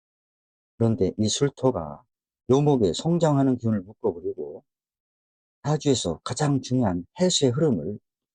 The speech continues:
소국수로 막아버립니다. 이때는 운의 흐름이 답답해지겠습니다. 또 묘월에 태어난 이 사주,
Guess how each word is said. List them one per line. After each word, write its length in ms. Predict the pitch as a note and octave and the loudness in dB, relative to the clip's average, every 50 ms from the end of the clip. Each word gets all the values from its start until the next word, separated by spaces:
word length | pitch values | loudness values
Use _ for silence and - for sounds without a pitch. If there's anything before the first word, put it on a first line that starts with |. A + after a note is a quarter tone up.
| _ _ _ _ _ _ _ _ _ _ | _ _ _ _ _ _ _ _ _ _
소국수로 680 | - E3 E3+ D#3 - - - G2+ G2+ G2+ G2 G2 F#2+ A2+ _ _ _ | -2 0 0 0 -2 -2 -2 0 2 2 2 2 0 -4 _ _ _
막아버립니다. 760 | - G2 F#2+ G2 F2+ E2+ E2+ E2+ D#2 D#2 D2+ C#2+ C#2 - - _ _ _ _ _ _ _ _ _ _ _ _ _ _ _ _ _ _ _ _ _ _ _ _ _ _ - | -8 -6 -4 -4 -6 -6 -6 -10 -8 -8 -10 -10 -10 -12 -14 _ _ _ _ _ _ _ _ _ _ _ _ _ _ _ _ _ _ _ _ _ _ _ _ _ _ -4
이때는 480 | B2 A#2+ - - F3+ D#3+ B2+ G#2 F#2+ - | -4 -2 2 2 4 4 4 2 2 0
운의 340 | G2+ B2+ D#3 E3 D3 A#2 | 0 0 2 2 2 2
흐름이 480 | A2+ - - E3+ C#3+ G2+ F2+ G2 A#2+ C3+ _ _ _ _ _ _ _ _ _ _ _ _ _ _ _ - | 2 0 -2 -4 -4 -4 -6 -8 -14 -18 _ _ _ _ _ _ _ _ _ _ _ _ _ _ _ -6
답답해지겠습니다. 1120 | A#2+ - _ - C3+ A#2 - C#3 C#3 A#2+ G#2 - E2+ - - - D2+ C#2+ B1 C2 C2 - _ _ _ _ _ _ _ _ _ _ _ _ _ _ _ _ _ _ _ _ _ _ _ _ _ _ _ _ _ _ _ _ _ _ - | -6 -4 _ 2 2 2 2 2 0 0 0 -6 -8 -8 -8 -10 -12 -12 -12 -14 -18 -20 _ _ _ _ _ _ _ _ _ _ _ _ _ _ _ _ _ _ _ _ _ _ _ _ _ _ _ _ _ _ _ _ _ _ -2
또 240 | - D3+ B2 G2+ F#2 | 2 2 4 4 2
묘월에 480 | D#2 G2+ D3 F#3 G#3+ A3 G#3 G3+ F3+ - | 2 4 4 4 6 6 4 4 2 2
태어난 360 | - D#3+ D#3+ D3+ C3+ A2 F#2+ | 2 0 2 2 2 0 0
이 60 | G2 | -2
사주, 580 | - - G#2 F#2+ - - D#2 C#2+ E2+ - G3 | -4 -4 -6 -6 -8 -8 -16 -16 -14 -16 -20